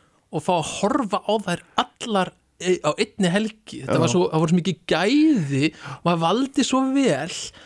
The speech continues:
Speaker 1: maður passaði sig, maður safnaði fyrir
Speaker 2: Mm,
Speaker 1: þessu, maður
Speaker 2: mm.
Speaker 1: passaði, maður ætti líka nammipening.
Speaker 2: Já.
Speaker 1: Þú veit? Og, og, og nú búum við á tímum þar sem að bara, það geta, þú veist,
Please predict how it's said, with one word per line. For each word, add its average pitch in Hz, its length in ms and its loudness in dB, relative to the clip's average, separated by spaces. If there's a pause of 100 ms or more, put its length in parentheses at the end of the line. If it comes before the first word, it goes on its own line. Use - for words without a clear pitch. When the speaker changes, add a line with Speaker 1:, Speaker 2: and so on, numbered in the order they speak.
(140)
Speaker 1:
maður 180 240 0
passaði 226 640 -2
sig, 165 180 -2
maður 165 160 -2
safnaði 240 560 -2
fyrir 233 300 2
Speaker 2:
Mm, 165 80 2
Speaker 1:
þessu, 156 240 -2
maður 143 160 2
Speaker 2:
mm. 120 60 2
Speaker 1:
passaði, 233 300 0
maður 233 140 0
ætti 226 120 -2
líka 240 180 0
nammipening. 190 720 2
Speaker 2:
Já. 131 200 0 (340)
Speaker 1:
Þú 175 160 2
veit? 220 220 -2 (340)
Og, 196 320 2 (840)
og, 185 340 0 (320)
og 160 40 2
nú 180 100 6
búum 247 360 0
við 302 80 2
á - 20 -4
tímum 302 480 0
þar 185 160 -2
sem 190 160 0
að 180 60 -6
bara, 185 220 2 (800)
það - 220 -12
geta, 285 600 0 (1160)
þú 185 100 -2
veist, - 180 -4